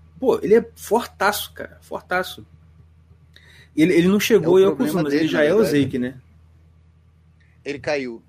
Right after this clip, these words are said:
Speaker 2: Ele não tá mais o Zeiki. Ele foi o Zeiki
Speaker 1: Ah.
Speaker 2: durante um tempo, aí esse é o problema dele, como ele, ele faz muita força. Então, se ele tiver com alguma coisa machucada, ele não consegue lutar do jeito que ele luta.
Speaker 1: Hum,
Speaker 2: Então, ele
Speaker 1: entendi.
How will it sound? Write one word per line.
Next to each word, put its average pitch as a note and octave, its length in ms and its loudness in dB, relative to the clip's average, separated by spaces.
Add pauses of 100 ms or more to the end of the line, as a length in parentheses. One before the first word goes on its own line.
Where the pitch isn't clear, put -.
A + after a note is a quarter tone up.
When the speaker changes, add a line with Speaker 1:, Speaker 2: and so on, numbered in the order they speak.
Speaker 2:
Ele A2+ 160 -18
não A#2+ 100 -14
tá B2 120 -14
mais B2 140 -16
o C3+ 80 -14
Zeiki. A2 260 -18
Ele G2+ 100 -20
foi A#2+ 140 -16
o A#2 120 -12
Zeiki C3 160 -6
Speaker 1:
Ah. F3+ 300 -4
Speaker 2:
durante E3 80 -10
um E3 100 -10
tempo, D3 380 -10
aí C#3 200 -10 (1040)
esse F3 200 -12
é - 20 -6
o F#3+ 40 -8
problema E3+ 460 -12
dele, A2+ 240 -12
como D3 160 -16
ele, D#3+ 140 -10
ele D3+ 140 -12
faz F3 260 -14
muita D#3 340 -14
força. B2+ 400 -20
Então, D3 180 -20
se - 80 -16
ele - 60 -18
tiver C#3+ 240 -16
com D3 100 -14
alguma E3 300 -14
coisa D#3+ 260 -12
machucada, C#3 480 -14
ele C#3+ 60 -14
não C#3+ 80 -16
consegue C#3+ 360 -16
lutar D3 300 -8
do C#3+ 120 -14
jeito C3 300 -16
que - 100 -16
ele C#3+ 100 -8
luta. B2 320 -12 (680)
Speaker 1:
Hum, C3 220 -10
Speaker 2:
Então, C3+ 140 -4
ele D#3 100 -8
Speaker 1:
entendi. - 0 -